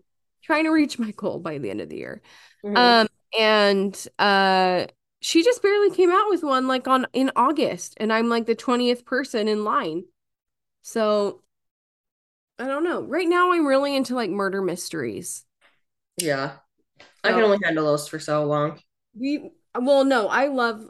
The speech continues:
Speaker 1: I love, I've always loved them. Murder mysteries and historical fiction are, like,
Speaker 2: Where, where you're at.
Speaker 1: Yeah, where I'm at.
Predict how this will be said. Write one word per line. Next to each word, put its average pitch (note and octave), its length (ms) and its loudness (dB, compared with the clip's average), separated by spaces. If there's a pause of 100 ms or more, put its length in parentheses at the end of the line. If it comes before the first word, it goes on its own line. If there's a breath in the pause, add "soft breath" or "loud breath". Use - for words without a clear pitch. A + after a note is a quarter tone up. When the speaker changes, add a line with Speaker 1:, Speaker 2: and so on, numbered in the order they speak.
(100)
Speaker 1:
I C#4 140 0
love, A3 360 -2
I've G3+ 160 -8
always G#3+ 300 -2
loved F3+ 180 -6
them. E3 140 -4
Murder B3+ 280 -2
mysteries A#3 480 -2
and G#3+ 120 -4
historical F#3 580 -6
fiction - 500 -16
are, A2+ 160 -12
like, F#2+ 400 -14 (360)
Speaker 2:
Where, D#3 400 -8
where E3+ 200 -6
you're D#3 180 -4
at. D3 360 -8
Speaker 1:
Yeah, - 220 -12
where D3+ 340 -12
I'm F#2+ 160 -12
at. G#1+ 140 -18